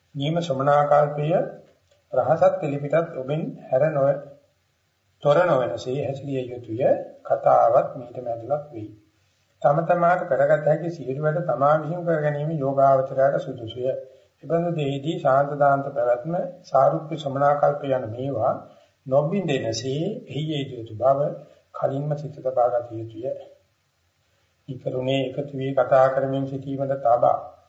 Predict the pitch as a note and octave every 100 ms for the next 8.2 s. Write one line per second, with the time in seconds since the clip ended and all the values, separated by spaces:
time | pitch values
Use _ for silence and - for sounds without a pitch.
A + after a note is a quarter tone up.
0 | _ _ - C#3 D#3 E3 D#3 C#3+ C#3+ D#3+
1 | E3+ D3+ C#3+ - - C#3+ C#3+ C#3+ C#3 C3
2 | B2+ C#3+ C#3+ C#3 C3+ C3 C3 C3+ B2 A#2
3 | A2+ - - - _ _ _ _ _ -
4 | C3 D3 C3+ - C3+ C3 E3+ - E3 D3+
5 | D#3 C#3 C#3 A#2+ B2 C3 E3 G#3 - -
6 | _ _ _ _ B2 C#3 D#3+ D3+ C#3 D#3
7 | - B2 D3+ D3 C#3+ C3+ C3 B2 A#2 A2
8 | A2+ -